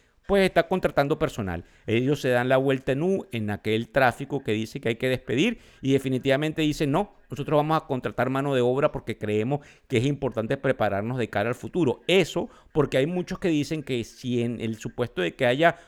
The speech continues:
un problema económico no va a ser de mucha envergadura. Yo me uno al que probablemente vamos a tener una sorpresa de la Reserva Federal y me llegan una cantidad de análisis también de personas que dicen que sí, que el mercado probablemente va a caer, pero que afortunadamente también para todos nosotros lo van a volver a comprar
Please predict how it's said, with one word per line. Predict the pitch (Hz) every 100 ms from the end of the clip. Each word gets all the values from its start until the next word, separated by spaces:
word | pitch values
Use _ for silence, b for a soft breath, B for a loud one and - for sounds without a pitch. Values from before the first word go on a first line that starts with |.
| B B
un | 135 139
problema | 160 160 156
económico | 160 180 156 147 151 147
no | 113
va | 113
a |
ser | - 135
de | 127
mucha | 127 -
envergadura. | 123 113 110 180 123 - _
Yo | 101 123 123
me | 180
uno | 220 180 123 135 b b b b
al | 113 117
que | 131
probablemente | - 110 110 131 151 151
vamos | 135 143
a | 143
tener | 107
una | 127 131
sorpresa | 113 - 107 127
de |
la | 127
Reserva | 104 127
Federal | - 147 127
y | 127
me | 113
llegan | 95 104
una | 123 120
cantidad | 123 110 104
de |
análisis | 107 127 135 127
también | 131 135 127
de | 135
personas | 135 151 165 160
que | 175
dicen | 202 165 233 - b -
que | 175
sí, | 233 220 B B
que | 151
el | 151
mercado | 143 - 143 180
probablemente | 175 131 131 143 151 147
va | 143
a | 143
caer, | 143 131 -
pero | - 131 147
que | 107
afortunadamente | - 107 113 110 131 143 147
también | 127 117
para | 120 135
todos | 123 127
nosotros | 160 151 143 147
lo | 143 110
van | 107
a |
volver | 156 127 147
a |
comprar | 160 190 160 135 156